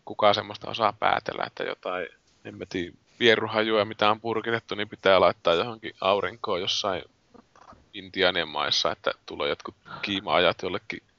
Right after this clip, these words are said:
eläimille tai jotain muuta, että niin ihan tommoista,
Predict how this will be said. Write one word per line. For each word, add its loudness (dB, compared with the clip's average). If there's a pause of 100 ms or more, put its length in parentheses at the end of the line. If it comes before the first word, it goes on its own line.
eläimille 2 (100)
tai 0
jotain 0
muuta, -6
että -2 (720)
niin -4
ihan 4
tommoista, 0